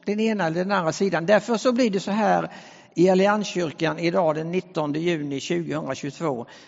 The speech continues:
att, eh, jag kan inte berätta för er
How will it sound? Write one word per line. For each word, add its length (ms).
att, 300
eh, 240
jag 360
kan 200
inte 260
berätta 600
för 220
er 300